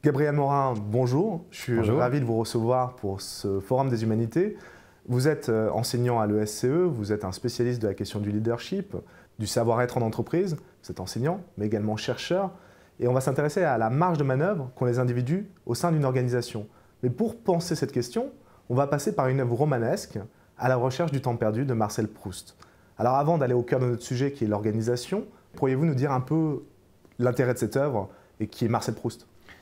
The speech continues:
Speaker 2: Alors Marcel Proust est un écrivain français du début du vingtième siècle, euh, qui en fait naît, euh, lors du conflit avec la Prusse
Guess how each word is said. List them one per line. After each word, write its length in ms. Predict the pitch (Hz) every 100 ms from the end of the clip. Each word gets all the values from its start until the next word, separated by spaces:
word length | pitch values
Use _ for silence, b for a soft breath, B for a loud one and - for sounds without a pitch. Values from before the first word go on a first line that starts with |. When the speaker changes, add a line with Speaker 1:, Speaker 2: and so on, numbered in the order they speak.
| B B B B B B -
Speaker 2:
Alors 160 | 110
Marcel 300 | 113 120 147
Proust 340 | 131 160 160 127
est 200 | 110 123
un 680 | 110 104 98 92 92 90 85 82 80 87 92
écrivain 400 | 95 - 113 101
français 320 | 98 95 143
du 100 | 113
début 220 | 95 101 104
du 80 |
vingtième 300 | 98 87 90
siècle, 320 | 87 135 - 90 - B B B B B B -
euh, 240 | 90 90 95 -
qui 300 | - 151 135
en 100 | 113
fait 400 | 135 139 135 113
naît, 720 | 101 101 127 143 135 123 110 98
euh, 260 | 98 92
lors 400 | 90 101 107 104
du 160 | 95 92
conflit 460 | 117 95 - 113
avec 240 | 87 107 -
la 80 | -
Prusse 420 | 160 170 175